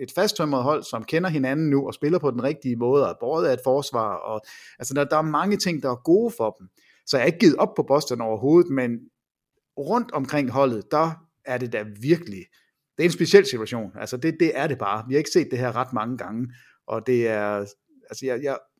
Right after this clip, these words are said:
under virkelig Mazzulla, at det, det skal gå godt, fordi en ung assistant coach, det er nemt at være assistant. Altså, det er det bare, fordi du,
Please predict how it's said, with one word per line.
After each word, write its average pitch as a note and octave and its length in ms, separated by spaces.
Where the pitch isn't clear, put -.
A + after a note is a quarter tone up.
under F3+ 280
virkelig C#3+ 480
Mazzulla, C3 480
at A2 120
det, B2+ 200
det C3 120
skal B2+ 140
gå C3 240
godt, A#2+ 200
fordi B2 440
en C3 180
ung F#3 200
assistant C3 480
coach, C3 260
det D3 80
er D3+ 40
nemt F3+ 380
at B2+ 120
være A#2 120
assistant. A2+ 480
Altså, A2+ 160
det D#3+ 180
er C#3+ 120
det A#2+ 120
bare, F2+ 200
fordi B2 240
du, B2 240